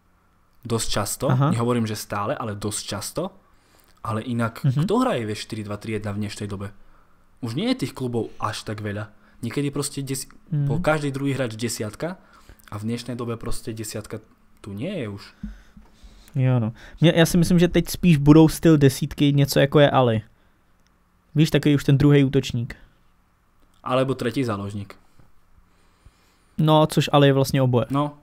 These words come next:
Speaker 1: a taky, taky nejaký už mix, aby aj dozadu, alebo ten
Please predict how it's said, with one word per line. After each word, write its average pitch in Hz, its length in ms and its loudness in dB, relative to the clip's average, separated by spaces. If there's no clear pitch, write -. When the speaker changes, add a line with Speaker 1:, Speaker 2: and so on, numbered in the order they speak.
Speaker 1:
a - 60 -14
taky, - 260 -4
taky - 300 -6
nejaký 120 540 -4
už 120 160 -8
mix, 139 320 0
aby 113 220 -8
aj 101 100 -10
dozadu, 127 640 -4
alebo 104 260 -8
ten 104 180 -12